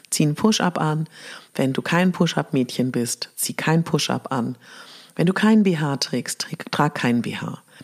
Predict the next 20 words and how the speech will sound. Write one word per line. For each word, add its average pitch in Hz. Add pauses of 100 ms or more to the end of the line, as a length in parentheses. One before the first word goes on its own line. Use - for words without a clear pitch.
(140)
Den 160
Slip 220
ziehen 190
wir 160
auch 156
nur 185
an, 165 (460)
damit 151
du 147
nicht 127
abgelenkt -
bist. - (220)
So. 143 (1080)
Und 143
jetzt - (320)
schaust -
du -
dich 147
mal 147
an. 156